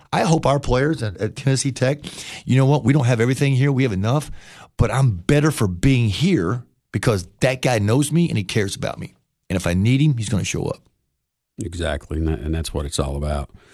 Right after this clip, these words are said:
Speaker 2: So let, let's quickly go back through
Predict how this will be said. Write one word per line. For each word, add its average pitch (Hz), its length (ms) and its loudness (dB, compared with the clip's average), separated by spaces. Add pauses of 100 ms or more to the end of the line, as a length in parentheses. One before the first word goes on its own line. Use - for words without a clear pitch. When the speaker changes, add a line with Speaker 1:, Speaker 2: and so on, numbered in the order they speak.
(340)
Speaker 2:
So 104 220 2
let, 113 240 2
let's 117 260 0 (380)
quickly 123 400 0
go 104 160 2
back 98 260 0
through 95 540 0